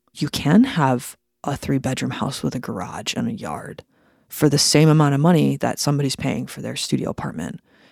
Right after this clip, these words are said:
And then they're paying extra to have a re-, rehearsal facility that they can't even access until, like, two A M on a Thursday because they're sharing it with six other people.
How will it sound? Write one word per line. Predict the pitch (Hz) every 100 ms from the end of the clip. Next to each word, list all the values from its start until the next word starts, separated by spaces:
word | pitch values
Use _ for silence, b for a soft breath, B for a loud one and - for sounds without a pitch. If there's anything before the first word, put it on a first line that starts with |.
| b _ -
And | 143 139 135
then | 131 127 127 -
they're | 139
paying | - 135 131 131 - _ _
extra | - - - - 120 - -
to | -
have | - -
a |
re-, | - - _ -
rehearsal | 139 160 143
facility | - - 127 123 85 - B B B B
that | -
they |
can't | - 175 180
even | 135 -
access | 147 - - - 139 - -
until, | 147 - 123 87
like, | - - - b b b b
two | - 185
A | 156 147
M | 165 139 123
on | 127
a |
Thursday | - - 175 170 151 - 117 98 90 - _ _ _ _ -
because | - 120 76 - -
they're | 131
sharing | - 196 175 139
it | -
with | 165
six | - - -
other | -
people. | - 208 - - -